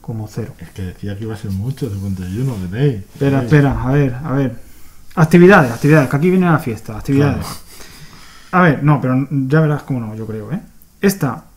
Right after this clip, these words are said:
Speaker 1: si no tengo sótanos alrededor, me da, eh, dos puntos en total. Y no tengo sótanos alrededor, así que ese dos.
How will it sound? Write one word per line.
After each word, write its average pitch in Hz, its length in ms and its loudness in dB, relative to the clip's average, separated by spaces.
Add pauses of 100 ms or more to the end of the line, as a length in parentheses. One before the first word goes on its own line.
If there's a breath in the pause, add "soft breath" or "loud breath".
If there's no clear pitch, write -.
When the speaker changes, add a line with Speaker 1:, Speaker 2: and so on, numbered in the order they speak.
(140)
Speaker 1:
si - 180 4
no 202 140 6
tengo 226 480 2
sótanos 160 560 0
alrededor, 156 680 2 (460)
me 151 160 6
da, 247 360 2 (520)
eh, 143 540 4 (320)
dos 165 260 4
puntos - 560 -8 (200)
en 123 100 -6
total. 117 380 -8 (200 soft breath)
Y 151 80 0
no 135 140 0
tengo 139 180 0
sótanos 139 320 -4
alrededor, 147 400 -2 (140)
así - 160 -8
que 208 180 -12 (220)
ese 165 220 -6
dos. - 260 -14